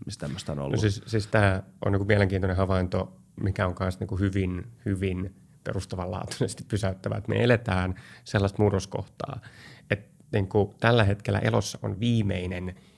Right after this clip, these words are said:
Speaker 2: ihmiskunnan sukupolvi, joka on koskaan muistanut ajan ennen internettiä. Ja sit sen jälkeen, kun tää, nää kyseiset sukupolvet lähtee täältä,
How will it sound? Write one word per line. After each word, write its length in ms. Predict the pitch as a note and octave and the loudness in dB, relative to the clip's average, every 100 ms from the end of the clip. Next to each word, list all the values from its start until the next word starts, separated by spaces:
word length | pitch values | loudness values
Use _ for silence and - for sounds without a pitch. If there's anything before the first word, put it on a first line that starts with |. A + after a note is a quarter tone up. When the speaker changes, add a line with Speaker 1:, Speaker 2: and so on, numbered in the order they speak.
| - _ _ | -20 _ _
Speaker 2:
ihmiskunnan 600 | A2+ G2 F#2+ - F#2+ F#2 | 0 2 0 -4 -6 -4
sukupolvi, 720 | F2+ G#2 G2+ - G#2 G#2+ G2+ - - - | -4 -2 -4 -4 -6 -4 -6 -8 -12 -6
joka 200 | - F#2+ | -2 -2
on 80 | |
koskaan 420 | F2+ G#2 - F#2+ F#2 | 0 0 -2 -6 -6
muistanut 380 | F#2+ F#2+ - - | -6 -6 -8 -4
ajan 280 | G#2 F#2 F#2 | -2 -2 -4
ennen 340 | F#2+ F#2 F#2 F#2 | -4 -4 -6 -6
internettiä. 640 | F#2+ - - - - - - - - - - - - - - | -8 -8 -12 -12 -14 -18 -18 -20 -20 -20 -18 -20 -20 -12 -6
Ja 60 | |
sit 140 | G2 - | -4 4
sen 160 | A#2 | 6
jälkeen, 480 | G#2+ G#2 G#2 G#2 F#2 | 8 8 6 4 -2
kun 160 | - F#2 | -2 0
tää, 280 | G#2 F#2+ F#2 | 2 2 4
nää 200 | G#2 F#2+ | 4 4
kyseiset 420 | - G#2 A2 - | 2 0 0 0
sukupolvet 580 | C3 B2 A2+ A2+ A2 G#2+ | 0 2 0 0 -2 0
lähtee 420 | A2 G#2 A2+ A2+ | 0 0 -6 -8
täältä, 380 | - - - | -8 -8 -6